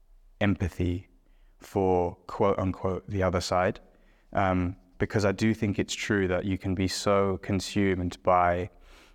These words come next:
um, your own grievances and your own emotions that, firstly, that you don't have the capacity to think of anyone else or of anyone else's grievances. But secondly, that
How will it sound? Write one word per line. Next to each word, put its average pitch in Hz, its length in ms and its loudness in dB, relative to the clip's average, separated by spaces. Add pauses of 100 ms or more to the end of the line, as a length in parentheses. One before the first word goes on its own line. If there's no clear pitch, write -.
(120)
um, 87 520 0 (880)
your 104 260 4
own 101 120 2
grievances 95 600 0
and 92 100 2
your 92 200 2
own 92 140 2
emotions 90 800 -2 (1400)
that, - 460 0 (240)
firstly, 120 520 2
that 92 80 2
you 95 120 0
don't 101 160 0
have 98 160 0
the - 60 2
capacity - 600 -6
to 92 140 -10
think 92 240 -2
of 87 80 -2
anyone 87 320 0
else 85 400 -6 (180)
or 90 160 0
of 90 60 2
anyone 90 260 2
else's 90 300 -2
grievances. 90 760 -2 (960)
But 98 120 -2
secondly, 101 420 2
that 92 280 2